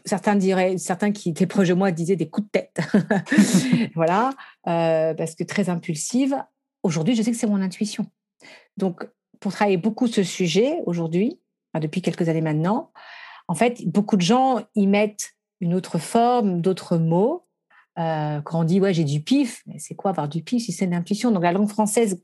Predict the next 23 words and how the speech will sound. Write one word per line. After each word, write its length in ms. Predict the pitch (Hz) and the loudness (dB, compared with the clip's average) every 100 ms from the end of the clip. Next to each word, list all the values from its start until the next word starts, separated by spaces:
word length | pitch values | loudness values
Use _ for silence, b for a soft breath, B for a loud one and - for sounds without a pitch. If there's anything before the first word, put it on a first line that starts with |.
| - | -2
gorge 260 | 196 180 180 | 0 0 -2
de 80 | |
plein, 560 | 175 - 277 294 294 269 | -4 0 2 4 2 0
plein, 220 | 233 233 | 0 0
plein, 180 | 208 208 | 0 0
regorge 480 | 185 208 208 196 175 | 2 2 2 0 -4
de 40 | |
plein, 280 | 175 233 247 | -4 -2 0
plein, 160 | 233 208 | 0 -2
plein 160 | 202 185 | -2 -2
d'expressions 640 | 170 - 190 180 - 220 B B B B B | -4 -4 -4 -2 -2 -4 B B B B B
qui 160 | - 302 | 0 2
ne 120 | 254 | 4
parlent 260 | 240 214 185 | 4 2 2
que 120 | 180 | -2
d'intuition, 600 | 165 151 - 151 - 247 _ _ _ | -2 -4 -6 -8 -6 -6 _ _ _
si 80 | - | -6
ce 80 | 180 | -2
n'est 120 | 214 | 0
qu'à 180 | 196 160 | 2 0
un 40 | |
moment 140 | 170 170 | 0 0
donné, 460 | 165 160 208 285 | 0 0 0 -2